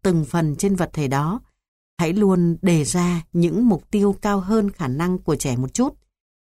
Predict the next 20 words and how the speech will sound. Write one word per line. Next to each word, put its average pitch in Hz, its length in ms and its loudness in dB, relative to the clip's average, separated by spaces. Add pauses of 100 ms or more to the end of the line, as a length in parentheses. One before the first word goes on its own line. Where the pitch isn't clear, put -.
(320)
Trẻ 147 420 2
sẽ - 280 -2
có 214 120 0
thể 175 320 2
tiến 202 320 4
bộ 185 180 2
rõ - 200 -2
rệt 180 260 0 (320)
nhờ 180 200 4
sự 165 300 0
hỗ 160 240 0
trợ 202 320 -2
ấy 156 180 2
của 196 160 0
bạn. 131 240 0 (1400)
Giờ 170 520 2
đọc 175 240 0
sách - 280 0 (140)
thật 196 240 -2
vui. 233 420 4